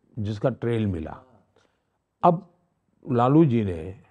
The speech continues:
रेलवे मिनिस्टर थे साहब, गरीब लोगों को जॉब देने के बदले में ज़मीन लिखवा ली है, तो ट्रेल मिल रहा है। अब वो बेचारा डर के मारे एफिडेविट देने को तैयार नहीं है,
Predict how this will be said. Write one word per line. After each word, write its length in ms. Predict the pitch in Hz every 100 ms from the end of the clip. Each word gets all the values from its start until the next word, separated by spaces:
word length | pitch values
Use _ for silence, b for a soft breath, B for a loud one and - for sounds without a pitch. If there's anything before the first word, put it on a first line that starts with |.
| _
रेलवे 340 | 92 104 113 151
मिनिस्टर 420 | 135 113 101 101
थे 200 | 90 92
साहब, 960 | 85 _ _ _ _ _ _ - - - 113
गरीब 420 | 92 127 180 151
लोगों 280 | 117 95 101
को 140 | 107
जॉब 340 | 95 113 135 127
देने 220 | 120 110
के 60 | 104
बदले 280 | 101 98 104
में 160 | 123 117
ज़मीन 320 | 127 135 123
लिखवा 300 | 101 - -
ली 220 | - -
है, 160 | - 85 _ _ _ _ _ -
तो 80 | 185
ट्रेल 340 | 190 208 226
मिल 240 | 208 160 104
रहा 240 | 90 92
है। 120 | - _ _ _ -
अब 100 | 160
वो 80 | 190
बेचारा 360 | 185 180 202 202
डर 280 | 143 143
के 140 | 135 202
मारे 300 | 202 190 202
एफिडेविट 400 | 151 151 185 214
देने 200 | 202 202
को 140 | 202 196
तैयार 260 | 175 180
नहीं 220 | 185 190
है, 160 | 85 73